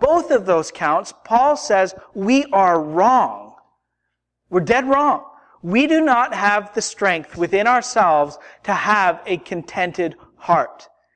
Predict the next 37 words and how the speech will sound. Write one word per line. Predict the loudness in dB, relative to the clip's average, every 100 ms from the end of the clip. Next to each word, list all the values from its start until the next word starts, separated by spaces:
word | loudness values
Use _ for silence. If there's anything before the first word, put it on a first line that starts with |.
| _
He | -2 0
says, | 0 0 -2 0
"I | 0
can | 0 0 0
do | 0 2
all | 2 0
things | -2 -6 -6 -12
through | _ 0 2 2
Christ | -4 -6 0 0 0 -6 -18 -20 -20 _ _ _ _ _
who | -6 -6
strengthens | -6 -8 -8 -8 -10 -10
me." | -10 -10 -12 _ _ _ _ _ -16
That's | -2 0 0 -4 -4
how | 0 4
I | 4 4
have | 2 -2 -2
learned | 0 2 2 2 -2 -6 -14 -20 -8
to | -2 0 0 -6 -20
face | -2 -2 0 -4
plenty | -4 -2 -2 -2
and | -4
hunger | -2 -2 2 2
and | 0
abundance | 0 0 -2 -4 -8
and | -6
need. | -2 -2
It's | -2 -8
through | -8 -8
Christ. | -8 -6 0 0 -2 -8 -16 -18 -20 _ _ _ _ _ _
He | -4 0 2
is | 2 0 -8 _ _ -4
my | -2
resource. | 0 0 0 -2 -6 -8 -8
He | -2 0 2
is | 0 0
my | -2
supply. | -2 -8 -6 0 0 0